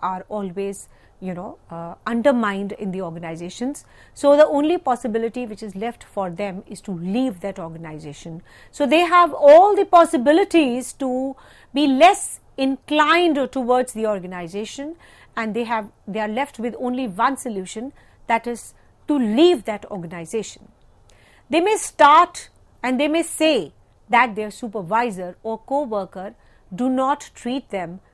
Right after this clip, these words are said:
with respect, with dignity.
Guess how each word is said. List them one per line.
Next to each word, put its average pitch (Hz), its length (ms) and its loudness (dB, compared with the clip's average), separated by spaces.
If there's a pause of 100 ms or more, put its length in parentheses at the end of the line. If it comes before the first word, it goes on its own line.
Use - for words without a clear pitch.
(120)
with 208 220 -6
respect, - 920 -4 (380)
with 208 300 -8 (280)
dignity. 180 600 -8